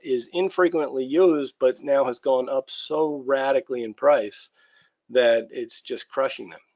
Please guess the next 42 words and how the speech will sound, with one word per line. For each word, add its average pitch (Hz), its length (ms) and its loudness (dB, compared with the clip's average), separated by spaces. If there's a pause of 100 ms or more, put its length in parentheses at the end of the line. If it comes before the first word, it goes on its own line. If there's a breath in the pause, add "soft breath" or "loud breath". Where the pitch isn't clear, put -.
(280)
So 113 280 -4 (220)
one 143 260 4
health 143 360 2
plan 117 360 2 (460 loud breath)
with 127 160 2
a 117 60 2
very 135 220 2
large, 127 540 2
a 139 140 -6
larger 123 420 0
group, 131 420 -2 (240)
but 120 260 -2
represented 131 680 -2
one 135 220 -2
to 135 60 -8
two - 240 -12
percent 131 360 -2
of 117 60 -2
their 110 120 -2
whole 117 180 -2
cost 120 340 -2
with 110 80 -6
a 107 120 -6
half 123 160 -6
a 139 40 -14
million 117 260 -6
dollars 107 280 -6
in 110 80 -18
drugs 110 320 -6
on 107 120 -16
this 104 160 -12 (100)
one 113 300 -6
medication. 110 600 -6 (460 loud breath)
So 139 200 4
it's 127 160 2
just - 360 -6
outrageous 139 600 2
what 120 160 -2
we 113 100 -8
see. 110 340 -4
So - 180 -2
you 117 120 -4